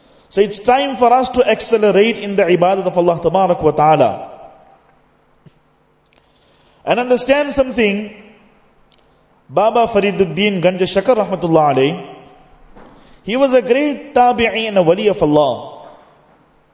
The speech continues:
And it was this crescent of Ramadan wherein he called on to his murids,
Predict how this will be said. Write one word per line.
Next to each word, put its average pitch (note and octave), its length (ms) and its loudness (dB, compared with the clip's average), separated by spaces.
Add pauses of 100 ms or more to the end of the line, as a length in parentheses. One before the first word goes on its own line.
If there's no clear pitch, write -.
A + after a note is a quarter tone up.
(1400)
And A3+ 480 -4 (1500)
it G3 100 -6
was C4+ 200 0
this B3 320 -6
crescent C#4 400 0
of G#3+ 140 -2
Ramadan G3+ 720 2 (1500)
wherein A#3+ 340 0
he A3 160 -2
called C4+ 300 4
on A#3+ 180 -2
to A#3+ 60 -2
his G#3 200 0
murids, F#3+ 760 -2